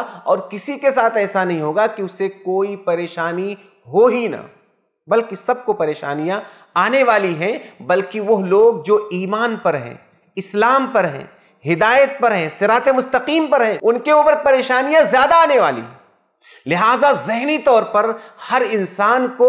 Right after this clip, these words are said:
और हर मुसलमान को यह बात तस्लीम कर लेनी चाहिए कि इस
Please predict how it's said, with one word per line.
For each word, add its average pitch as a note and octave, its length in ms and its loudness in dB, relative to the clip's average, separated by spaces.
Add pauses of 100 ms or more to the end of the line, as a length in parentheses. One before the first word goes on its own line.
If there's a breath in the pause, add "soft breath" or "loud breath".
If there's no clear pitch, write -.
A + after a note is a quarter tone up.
और - 480 0
हर G#3 160 0
मुसलमान F3+ 640 -2
को F#3+ 140 -8
यह F3 140 -4
बात D#3+ 420 -2
तस्लीम C4+ 460 -6
कर C4 180 2
लेनी B3 260 2
चाहिए G#3 460 -2 (380 loud breath)
कि F#3+ 60 -8
इस G3 240 -6